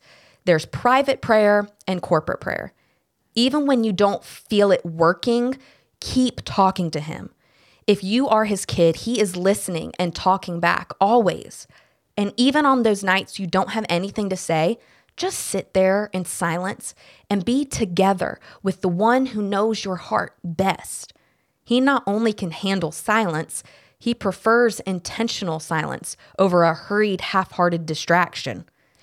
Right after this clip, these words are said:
It's okay to just sit in a moment with him. He enjoys your company and he values it greatly.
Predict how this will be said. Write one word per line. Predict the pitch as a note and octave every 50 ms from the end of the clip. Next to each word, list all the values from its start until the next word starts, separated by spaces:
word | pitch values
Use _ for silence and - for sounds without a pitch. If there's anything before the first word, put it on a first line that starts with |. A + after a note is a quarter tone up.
| _ _ -
It's | C4+ C4+ F4
okay | F4 E4+ - B3 A#3 A#3+
to | A3 G#3
just | G3 F#3+ -
sit | - - A#3+ A3+ -
in | F#3+ F#3
a | F3
moment | E3 D#3+ D#3 D#3 D#3+ -
with | - D#3+ D#3 -
him. | - - - - - - - _ _ _ _ _
He | - A#3+ A#3+ B3+
enjoys | B3 C#4 A#3 - G3+ F#3 F#3+ F#3+ F3+ - -
your | E3+
company | - - F#3 E3 D#3+ - F#3 - - - - -
and | F#3+
he | E3+ - A3
values | G3 F3 F#3+ G3 G3 G#3 A3 G3+ F3+ E3+ - -
it | - E3+
greatly. | - E3+ D#3 D#3+ - - - - - G3+